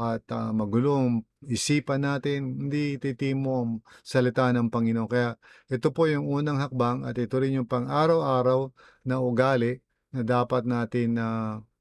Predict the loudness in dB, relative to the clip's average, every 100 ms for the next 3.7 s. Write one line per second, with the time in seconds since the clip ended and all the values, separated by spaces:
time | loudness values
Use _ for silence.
0 | _ _ -8 -4 2 4 4 2 -2 -2
1 | 2 2 4 2 0 0 0 0 -2 -4
2 | -6 -4 -2 2 2 2 -2 -10 -8 -4
3 | -4 -2 -2 0 -2 -2 -4